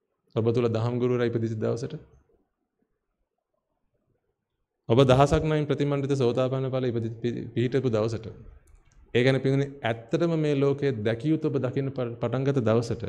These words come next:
ඒ කියන්නේ ඔබ කොහොමත් සතුටින් තමයි ඉන්නේ. සතුට කියලා කියන්නේ ඔබ හිතින් හදන්න ඕන එකක් නෙවෙයි. බව තේරුම් ගත්ත දවසට පින්වතුනි, ආයතනින් එහාට ඔබ අර ඔරිජිනල් සින් එකෙන්,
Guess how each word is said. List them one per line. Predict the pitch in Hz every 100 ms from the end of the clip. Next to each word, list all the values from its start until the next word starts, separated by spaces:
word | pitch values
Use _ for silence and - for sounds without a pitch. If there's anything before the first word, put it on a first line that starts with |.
| - -
ඒ | 113
කියන්නේ | 120 117 113 113 - -
ඔබ | 120 113 127
කොහොමත් | - 120 139 151 143
සතුටින් | 139 127 127 143 135
තමයි | 127 139 143 143
ඉන්නේ. | 160 165 156 104 110 - _ _ _ _ _ _ _ _ -
සතුට | - 117 147
කියලා | 156 143 139
කියන්නේ | 139 135
ඔබ |
හිතින් | 123 127 151 147
හදන්න | 110 113 139 147
ඕන | 156 156
එකක් | 156 165 - 127
නෙවෙයි. | 120 135 175 104 - - - -
බව | 117 120 104
තේරුම් | 127 151 196
ගත්ත | 180 -
දවසට | 120 131 127 107
පින්වතුනි, | 101 90 87 90 101 _ _ _
ආයතනින් | 104 107 110 123
එහාට | 117 113 101 95 98 - _ _ _ _ _ _ _ _ _ _ _ _ _ _ -
ඔබ | 113
අර | 120 113 117 -
ඔරිජිනල් | - 113 135 151 151
සින් | 151 147 139
එකෙන්, | 107 90